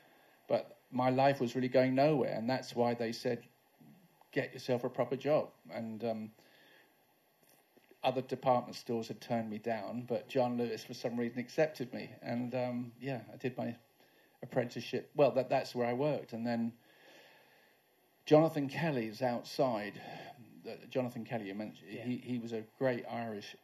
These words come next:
Speaker 1: um, songwriter. He offered me a gig. He had one gig in Dublin, and, uh, so that was my way out of John Lewis. And
Speaker 2: Ju-, just the one gig, not at all. One
Speaker 1: No,
Speaker 2: gig.
Speaker 1: no, just the one gig,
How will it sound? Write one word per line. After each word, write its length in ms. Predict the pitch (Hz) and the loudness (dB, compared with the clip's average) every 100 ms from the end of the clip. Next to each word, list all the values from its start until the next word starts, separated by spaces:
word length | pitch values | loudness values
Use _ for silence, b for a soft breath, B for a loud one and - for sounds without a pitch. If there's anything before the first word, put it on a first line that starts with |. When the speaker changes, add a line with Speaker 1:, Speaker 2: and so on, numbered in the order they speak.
| - | -10
Speaker 1:
um, 360 | 110 110 104 107 - | -8 -8 -10 -14 -8
songwriter. 680 | - 131 117 104 101 - - _ _ _ _ _ _ _ - - b b b | 0 2 0 -6 -8 -14 -16 _ _ _ _ _ _ _ -18 -18 b b b
He 140 | 143 143 | 2 4
offered 260 | 139 123 131 | 4 2 -2
me 100 | 127 | -2
a 60 | |
gig. 300 | 127 135 107 | -2 -2 -2
He 60 | 127 | -4
had 220 | 127 123 | -8 -2
one 280 | 139 160 151 | 0 0 0
gig 240 | 147 127 | -2 -2
in 160 | 110 113 | -4 -4
Dublin, 520 | 135 127 104 101 101 - b b _ | 0 0 -2 -10 -12 -20 b b _
and, 420 | - 117 113 113 113 | -6 -4 -4 -4 -4
uh, 120 | 117 | -4
so 180 | - 117 | 0 4
that 180 | 147 131 | 4 4
was 120 | 131 | -2
my 160 | 127 123 | -2 0
way 260 | 123 123 | -2 -2
out 260 | 120 113 113 117 | -2 -4 -8 -12
of 80 | - | -2
John 260 | 123 120 | -2 -2
Lewis. 440 | 123 110 113 - - | -6 -8 -12 -14 -12
And 100 | 113 | -4
Speaker 2:
Ju-, 120 | 120 | -4
just 280 | 117 160 - | -2 -4 -2
the 80 | 143 | -2
one 340 | 131 147 139 | 0 0 0
gig, 240 | 131 110 - | -2 -4 -4
not 140 | 160 196 | -2 -2
at 180 | - | 4
all. 300 | 170 117 98 - - | 6 6 4 -6 -8
One 200 | 151 170 | -2 2
Speaker 1:
No, 260 | 180 170 160 | 6 8 8
Speaker 2:
gig. 80 | 151 | 6
Speaker 1:
no, 280 | 139 131 131 | 4 4 2
just 280 | 131 127 165 | -2 -2 0
the 60 | |
one 320 | 156 156 147 | 4 6 4
gig, 260 | 147 135 | 0 0